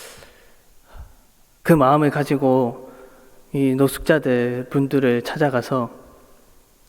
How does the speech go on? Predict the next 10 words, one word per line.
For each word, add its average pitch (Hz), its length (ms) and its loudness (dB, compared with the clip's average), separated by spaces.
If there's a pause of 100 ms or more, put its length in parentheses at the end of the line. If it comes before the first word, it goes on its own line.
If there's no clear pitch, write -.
(180)
저의, 139 560 2 (800)
뭐, 123 280 -8
김밥을 143 420 0
사서 127 540 -4
그분들과 123 720 -2
같이 - 220 -8
식사를 135 340 -4
하고 120 440 -6 (800)
그분들이랑 131 680 2
친구하고, 120 680 -4